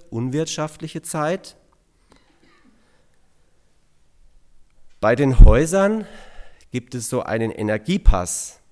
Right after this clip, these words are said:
der immer mehr aufkommt. Neue Häuser haben das schon, die alten brauchen das irgendwann, wo man in verschiedenen Farben gut sieht, wo das Haus an Energie verliert. Und man kann es auch zeitlich sehen, wann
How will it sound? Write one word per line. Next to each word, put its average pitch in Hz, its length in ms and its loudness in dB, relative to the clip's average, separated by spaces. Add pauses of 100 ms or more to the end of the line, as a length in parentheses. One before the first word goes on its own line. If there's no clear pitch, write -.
(320)
der 87 100 -10
immer 104 160 -8
mehr 98 260 -10
aufkommt. 117 540 -8
Neue 104 320 -8
Häuser 104 300 -10
haben 120 160 -8
das 143 120 -12
schon, 139 280 -8
die 117 120 -14
alten 107 320 -10
brauchen 101 360 -8
das - 120 -10
irgendwann, 123 600 -6 (500)
wo 110 80 -8
man 123 160 0
in 117 120 -6
verschiedenen 135 680 -4
Farben 131 680 -6
gut 147 220 -6
sieht, 165 540 -6 (640)
wo 120 120 -6
das 127 260 -8
Haus 123 340 -2
an 135 120 -10
Energie 139 440 -6
verliert. 95 680 -12 (1120)
Und 95 180 -14
man 92 160 -14
kann 110 240 -8
es 113 100 -12
auch 95 160 -12
zeitlich 131 520 -6
sehen, 90 360 -12
wann 143 460 -4